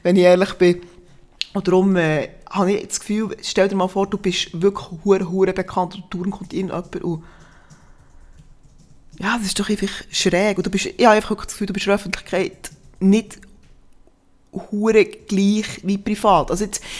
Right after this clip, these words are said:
gut, ich muss jetzt sagen, ich würde jetzt sagen, ich bin relativ authentisch. Also ich bin eigentlich auch privat so, wie ich mir jetzt hier gebe, glaub.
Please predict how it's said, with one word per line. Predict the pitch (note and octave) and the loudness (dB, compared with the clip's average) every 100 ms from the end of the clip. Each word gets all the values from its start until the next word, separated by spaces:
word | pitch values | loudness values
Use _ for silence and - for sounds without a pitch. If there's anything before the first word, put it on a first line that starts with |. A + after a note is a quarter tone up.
| - | 2
gut, | C4+ D#4+ | 4 6
ich | D4+ | 6
muss | E4 D#4 | 6 6
jetzt | C#4 - | 2 6
sagen, | B3+ C4+ | 8 8
ich | G#3+ A#3+ | 4 4
würde | A3+ | 4
jetzt | A#3 | 4
sagen, | A3+ A3+ | 2 4
ich | G3+ | 4
bin | |
relativ | F#3+ G#3+ G#3+ G3 G3+ G3+ | 8 10 10 8 2 2
authentisch. | F3+ E3 E3+ F#3 D#3+ | 2 2 2 2 -2
Also | G3+ | 2
ich | |
bin | G3 | 4
eigentlich | G#3 A#3 G#3 - - - - _ _ _ | 4 2 -6 -8 -14 -20 -20 _ _ _
auch | - G#3 | -2 0
privat | G#3 G3 F#3 F#3+ G#3+ G#3+ - - - _ _ _ _ _ _ F#3+ | 2 4 10 10 10 6 -6 -20 -20 _ _ _ _ _ _ -2
so, | - F#3 F3+ | 2 4 4
wie | F3+ | 6
ich | F#3+ | 4
mir | F3+ | 4
jetzt | F3+ - | 2 -2
hier | E3+ D#3 | -4 -4
gebe, | C#3 C3+ | -6 -8
glaub. | - - - - | -8 -10 -12 -16